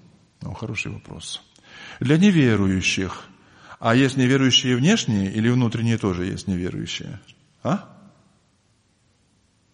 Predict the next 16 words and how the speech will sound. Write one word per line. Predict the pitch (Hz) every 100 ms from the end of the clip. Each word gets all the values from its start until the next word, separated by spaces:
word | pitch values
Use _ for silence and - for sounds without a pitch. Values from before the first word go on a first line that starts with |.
| _ _ _
Ой, | - 85 101 110
мы | 107 104
и |
приехали. | - 101 82 - - - - - _ _ _ _ _ _ _ _ _ _ _ _ _ _ _ _ _ _ - -
Иисус | 123 110 143
сказал: | - 143 120 110 131
«Он | 120
от | 113
начала | 117 110 110 98 101
знал, | 98 95 90
кто | - 107
суть | 98 104 -
неверующий | 98 101 170 190 175 -
и | 110 107
кто | 107 127 165 170
предаст | - 104 113 147 165 -